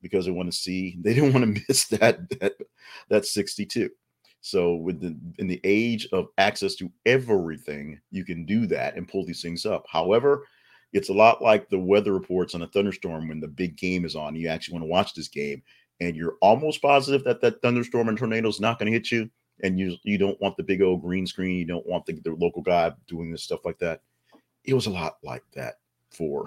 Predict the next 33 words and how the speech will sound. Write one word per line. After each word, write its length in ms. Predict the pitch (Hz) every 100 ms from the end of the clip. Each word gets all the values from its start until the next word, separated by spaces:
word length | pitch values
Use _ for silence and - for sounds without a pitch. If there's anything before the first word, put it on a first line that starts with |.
| - -
<laughs> 140 | - 127 131
the 80 | 120
weekend 480 | 90 92 78 67 - _ - _ 80
of 120 | -
football 500 | - - 65 62 -
slated 360 | - - 69 65
on 180 | 71 67 _
E 160 | 90 82 -
S 180 | 71 -
P 200 | 82 -
N. 220 | 69 64 _ _ _ _ _ _ _ _ _ _ _ _ _ -
Nostradamus' 720 | 110 120 104 110 110 101 92
book 220 | - 107
sees 360 | - 107 98 90
surge 420 | - 101 110 107
in 140 | 92 87
sales 460 | - 104 113 117 - - 92
after 260 | 87 - -
Erie 300 | 208 254 226
Queen 240 | 202 202
Elizabeth 420 | 180 170 175 - -
two 400 | - 139 139 131 101
will, 460 | 101 131 131 131 _ - 160 - - -
after 240 | 120 113
Erie 340 | 117 139 117 110 _ _ 85
Elizabeth, 320 | 90 92 92 _ - 73 _ -
Queen 260 | 101 104
Elizabeth 340 | 101 92 95 -
two 260 | 120 123
will 180 | 98 92
die 460 | 78 95 92 90 87
at 100 |
the 80 | 82